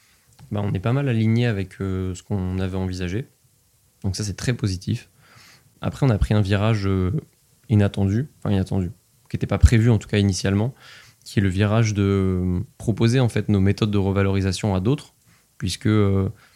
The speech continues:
on s'est non plus spécialisé dans la, dans l'aspect créatif de l'upcycling, mais plus dans l'aspect production. Comment, à partir d'un sweat, je vais passer de d'autres sweats,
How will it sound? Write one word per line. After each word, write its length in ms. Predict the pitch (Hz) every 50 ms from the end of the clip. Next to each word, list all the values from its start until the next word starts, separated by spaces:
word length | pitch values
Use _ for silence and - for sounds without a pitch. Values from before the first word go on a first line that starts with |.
| _ -
on 80 | 117 107
s'est 140 | - -
non 140 | 110 110 107
plus 140 | - - 123
spécialisé 600 | 117 - 110 104 - 107 107 101 101 101 104 110
dans 160 | 104 101 98
la, 460 | 98 92 90 90 90 92 87 87 87 -
dans 140 | 98 101 98
l'aspect 240 | 98 92 - -
créatif 640 | - - - 120 107 104 - - 147 151 - - - _ _ -
de 80 | - 104
l'upcycling, 600 | 101 95 - - 101 95 - 113 117 131 131 131 -
mais 60 | -
plus 160 | 85 - - 98
dans 120 | 101 98
l'aspect 300 | 95 92 87 - - 101
production. 580 | - - - 113 107 104 - - - 127 147 151 - - - - - - _ _ _
Comment, 420 | - 110 104 107 110 110 110 101 95
à 40 |
partir 400 | 90 - 87 90 - 117 107 101
d'un 280 | 98 95 95 95 95 95
sweat, 340 | 92 - - 120 110 - -
je 100 | 107 95
vais 100 | 98 95
passer 360 | 87 98 95 - - 110 107
de 160 | 104 95 95 95
d'autres 280 | 92 95 110 113 -
sweats, 360 | - - 120 113 110 - -